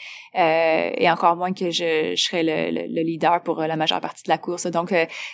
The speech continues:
ça a été une belle surprise, puis, euh, c'est ça, c'était pas, c'était pas du tout planifié, mais, tu sais, une surprise agréable. Puis, euh, comme tu dis, premier cent mille, euh, premier, première manche du por-, du podium, ça se, ça se prend vraiment bien.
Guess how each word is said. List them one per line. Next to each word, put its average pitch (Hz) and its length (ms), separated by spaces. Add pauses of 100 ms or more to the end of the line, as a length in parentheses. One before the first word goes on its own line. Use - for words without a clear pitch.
ça - 80
a - 20
été 302 100
une 302 100
belle 233 100
surprise, 208 520
puis, 175 360
euh, 156 640
c'est - 140
ça, - 120
c'était 185 140
pas, 175 220
c'était 175 140
pas 175 100
du 175 100
tout 208 100
planifié, 190 500
mais, 202 180
tu - 80
sais, 170 60
une 165 80
surprise - 300
agréable. 185 600
Puis, 180 240 (420)
euh, 165 160
comme 190 180
tu 196 120
dis, 208 120
premier 208 280
cent 202 240
mille, 214 520 (140)
euh, 165 380
premier, 185 480
première 190 260
manche 190 240
du - 60
por-, 175 280
du 185 220
podium, 185 600
ça 180 160
se, 165 500
ça - 140
se - 60
prend - 140
vraiment 160 260
bien. 170 180